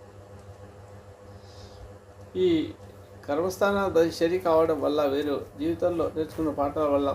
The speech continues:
ముప్పై ఆరు నుంచి నలభై ఏళ్ళ తర్వాత నుంచే వృద్ధిలోకి రావడం ప్రారంభమవుతుంది. వీరు చేసే వ్యాపారాలు, వృత్తులు కానీ ఇనుముకు సంబంధించినవి, ఏ ఫ్యాక్టరీలకు సంబంధించినవి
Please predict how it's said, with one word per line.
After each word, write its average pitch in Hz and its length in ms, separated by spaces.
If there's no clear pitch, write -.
ముప్పై 156 300
ఆరు 175 100
నుంచి 180 160
నలభై 156 240
ఏళ్ళ 160 120
తర్వాత 165 440
నుంచే 160 260
వృద్ధిలోకి 151 420
రావడం 143 360
ప్రారంభమవుతుంది. 131 680
వీరు 165 240
చేసే 202 240
వ్యాపారాలు, 185 680
వృత్తులు 180 500
కానీ 170 220
ఇనుముకు 175 360
సంబంధించినవి, 156 760
ఏ 143 160
ఫ్యాక్టరీలకు 151 560
సంబంధించినవి 131 680